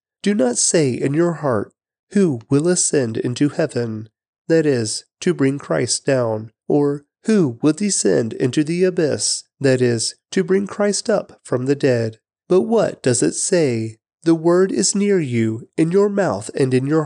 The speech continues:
heart." That is, the word of faith that we proclaim. Because if you confess with your mouth that Jesus is Lord, and believe in your heart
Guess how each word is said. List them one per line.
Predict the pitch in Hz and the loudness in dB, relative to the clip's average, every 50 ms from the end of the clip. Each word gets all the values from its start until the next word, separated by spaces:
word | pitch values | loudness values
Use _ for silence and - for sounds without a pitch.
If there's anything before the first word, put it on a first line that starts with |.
| 139 - | -2 -6
heart." | 139 123 113 110 113 _ _ _ _ _ _ _ _ | -4 -2 -2 -4 -4 _ _ _ _ _ _ _ _
That | - 151 156 147 | 0 0 2 2
is, | 147 139 131 127 - - - _ _ _ _ - | 2 2 2 0 -2 -6 -8 _ _ _ _ -2
the | 151 | 0
word | 151 165 185 196 214 | 2 2 2 2 2
of | 233 226 | 0 -2
faith | - - - 127 113 113 110 110 - - _ - | -4 -2 -2 0 0 0 -2 -6 -10 -20 _ -4
that | 143 139 - 165 | -4 -4 -2 -4
we | 170 160 135 117 | -4 -2 -2 -4
proclaim. | 113 - - 127 127 - - 147 131 123 120 117 113 113 110 113 _ _ _ _ _ _ | -4 -2 -2 -2 -2 0 0 2 2 2 2 0 -4 -6 -8 -12 _ _ _ _ _ _
Because | 165 175 - - 196 190 190 - - | -4 -4 0 0 0 0 0 0 0
if | 208 202 196 - | -2 -2 0 0
you | 247 233 | -2 0
confess | - - 247 240 226 - - 202 139 95 - - - | 0 0 -2 -2 -4 -4 -2 -2 -2 0 -4 -2 -2
with | 143 139 - | -2 -2 2
your | 196 196 196 | 2 0 2
mouth | 190 180 143 110 101 - - - _ | 2 0 0 0 0 -2 -8 -8 _
that | 160 165 190 185 | -2 -2 -2 -2
Jesus | - 208 196 180 135 - 113 107 - | -4 -2 -2 -2 0 0 0 0 0
is | - 147 135 - - | -2 -2 -2 -2 -2
Lord, | 160 160 151 139 131 120 113 113 110 - _ _ | -2 0 0 2 2 2 2 0 -2 -10 _ _
and | - 151 143 | -2 -2 0
believe | 131 160 165 170 175 180 185 156 123 113 110 | 2 0 -2 0 -2 -4 -2 -2 -2 -4 -2
in | - - 156 160 170 | 0 0 0 2 2
your | 190 190 196 196 | 0 0 0 -4
heart | 175 - - 120 87 170 - | -8 -4 -4 -4 -4 -4 -8